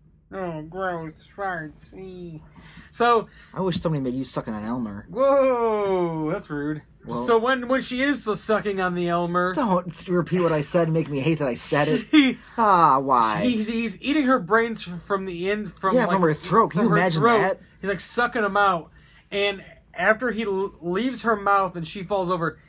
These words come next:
Speaker 1: he has, like, brains and stuff sticking out of
Speaker 2: He
Speaker 1: his mouth.
Speaker 2: does.
Speaker 1: Goes back into Brian's pants, and the brains just, like, fall out into his pants and outside of his pants, and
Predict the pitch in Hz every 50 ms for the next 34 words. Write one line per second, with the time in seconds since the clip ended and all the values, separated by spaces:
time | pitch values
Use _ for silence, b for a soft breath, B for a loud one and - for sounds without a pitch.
0 | b b _ - 220 220 202 220 202 170 160 143 170 175 190 202 208 214 220 220
1 | 202 190 180 165 151 175 160 - - - - 208 202 180 196 196 190 190 180 175
2 | 160 190 190 165 139 135 120 113 - - - - 226 240 226 175 160 151 208 214
3 | 240 254 247 254 262 233 202 214 190 170 202 220 226 220 202 180 156 - - -
4 | - 214 226 220 196 170 160 - - - b b b b b b b - 185 202
5 | 202 202 185 156 156 190 214 220 233 202 208 202 170 202 175 - - - - 202
6 | 202 202 202 202 202 202 196 165 190 214 208 208 202 185 175 160 - - 196 208
7 | 208 208 202 208 175 185 185 180 190 202 208 202 - - 214 208 208 208 196 190
8 | 170 - - - 220 214 208 208 208 208 202 170 - 175 160 147 143 139